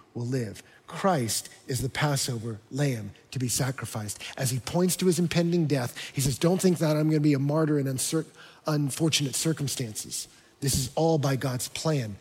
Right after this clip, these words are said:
Like Isaiah fifty-three said generations ago, "He was wounded for our transgressions, crushed for our iniquities.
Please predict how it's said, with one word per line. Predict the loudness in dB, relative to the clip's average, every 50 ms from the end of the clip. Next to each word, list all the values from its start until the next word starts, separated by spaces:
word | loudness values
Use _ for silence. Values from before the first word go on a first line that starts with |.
| -16 -10 -6
Like | -4 -2 0
Isaiah | 0 0 0 2 2 4 4 4
fifty-three | 2 0 -2 -2 0 0 -2 -2 0 2 4 4 4
said | 4 2 0 0 0
generations | 2 0 2 2 2 2 2 2 0 0 -2 -2
ago, | -4 -2 -2 -2 -2 -4 -6 -10 -14 -16 -16 -18 -20 -14
"He | -4 2 4 4
was | 6 6 4 2 2
wounded | 2 4 4 4 4 2 2 -2 -4 -8 -12 -16 -20 _ _
for | -10 -4 -2 0
our | 2 2 2
transgressions, | 2 2 0 -2 -2 -2 -4 -6 -6 -6 -6 -8 -10 -10 -12 -14 -14 -14 _ _ _ _ _ _ -20 -20 -20 -20 -20 -20 -20 -20 _ _ -6
crushed | -2 4 6 6 6 6 2 0 -2 -4 -10 -14 -14
for | -8 -4 0 0 2
our | 4 4 6 6
iniquities. | 4 4 0 -2 -4 -8 -8 -8 -8 -8 -10 -12